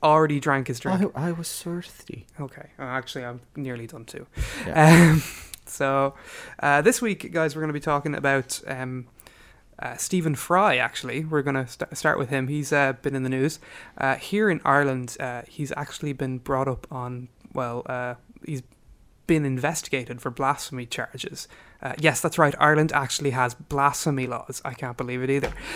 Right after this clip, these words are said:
Speaker 1: <laughs> Uh, we're, we're very backwards in this kind of a way. Um, so a few, just to catch everyone up, a few years ago, Stephen Fry was on a R T E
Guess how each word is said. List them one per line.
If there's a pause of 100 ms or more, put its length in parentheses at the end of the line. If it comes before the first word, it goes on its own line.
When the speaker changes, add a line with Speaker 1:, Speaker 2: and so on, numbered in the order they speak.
(220)
Speaker 1:
<laughs> (720)
Uh,
we're,
we're
very
backwards
in
this
kind
of
a
way. (500)
Um,
so
a
few, (160)
just
to (420)
catch
everyone
up, (540)
a
few
years
ago,
Stephen
Fry
was
on
a (120)
R
T
E